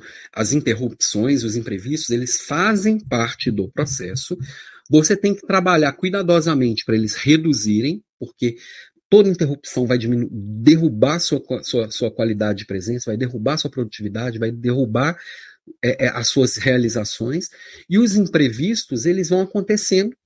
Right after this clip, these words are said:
de acordo com, com o, o, o, a realização daquilo que vocês propôs a realizar, tá? Então, é, é,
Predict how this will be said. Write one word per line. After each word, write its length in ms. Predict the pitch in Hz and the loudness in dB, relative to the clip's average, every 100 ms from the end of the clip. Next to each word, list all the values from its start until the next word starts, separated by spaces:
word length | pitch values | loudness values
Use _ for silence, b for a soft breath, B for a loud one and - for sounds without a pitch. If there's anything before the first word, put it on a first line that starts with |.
| - | -10
de 160 | 190 262 | -2 0
acordo 440 | 254 185 196 214 | 4 4 4 -2
com, 520 | - 202 202 226 202 | -6 -6 -4 -4 -4
com 400 | - 180 185 190 175 | 2 4 4 2 0
o, 180 | 165 160 | 0 -2
o, 420 | - 151 151 139 107 | -2 -4 -4 -6 -8
o, 40 | |
a 60 | - | -10
realização 800 | 143 190 208 202 196 185 - 180 | 0 4 4 2 -2 -4 -2 -2
daquilo 280 | 254 311 240 | -2 -4 -6
que 100 | - | -4
vocês 240 | 240 226 | -4 -4
propôs 360 | - 277 190 185 | -4 -2 0 -2
a 40 | |
realizar, 420 | 202 233 262 269 117 _ | -2 -2 0 -2 -4 _
tá? 180 | 101 127 B B B B B | -8 -8 B B B B B
Então, 640 | 113 113 143 165 175 151 104 b b b b - | -8 0 4 6 6 4 0 b b b b 0
é, 840 | 110 127 127 120 113 - 113 | 4 4 4 2 0 0 0
é, 20 | 104 | 0